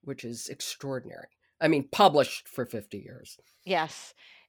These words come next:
Speaker 2: And she, you know, she talks about it. There is a bit of chronology here,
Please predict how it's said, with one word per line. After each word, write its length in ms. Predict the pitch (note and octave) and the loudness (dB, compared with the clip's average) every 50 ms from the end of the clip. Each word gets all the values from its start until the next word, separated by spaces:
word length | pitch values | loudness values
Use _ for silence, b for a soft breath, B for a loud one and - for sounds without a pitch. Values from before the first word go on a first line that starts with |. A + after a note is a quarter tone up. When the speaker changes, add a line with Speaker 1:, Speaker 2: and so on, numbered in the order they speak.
| b - | b 6
Speaker 2:
And 220 | A3 A#3 B3+ C4+ | 6 6 6 6
she, 320 | - - E4+ E4 D#4 D#4 D4+ B3+ | 2 0 0 -2 -2 -4 -6 -8
you 140 | C#4+ D4 | -8 -4
know, 120 | D4+ D4 C#4 | -2 -2 -2
she 200 | C4+ - D4+ C#4 | -2 -2 -4 -4
talks 400 | - C4+ C4 C4+ C#4 - - - - | -4 0 0 0 0 0 -6 -8 -6
about 380 | A3 G3 A3+ G#3+ A3 A3+ G#3 | 0 2 4 4 4 2 2
it. 180 | G#3 A#3+ A3 G#3+ | -2 -2 2 4
There 140 | B3 B3 B3+ | 4 4 4
is 100 | C4 - | 0 -4
a 60 | C4+ | -8
bit 240 | A3 - C4+ C#4 C4 | -2 0 2 2 2
of 240 | C4+ A3+ - - | 2 -2 -4 -8
chronology 800 | - - - A3+ G#3 G3 F3+ F3 F3+ F#3 G3+ G3 F#3 G3+ A3+ A3+ | -14 -6 -4 0 2 4 4 6 4 4 0 -2 -6 -10 -10 -10
here, 420 | G#3+ - A#3+ G#3+ G#3 G#3+ A3+ A3+ | -10 -6 -4 -4 -2 -4 -4 -6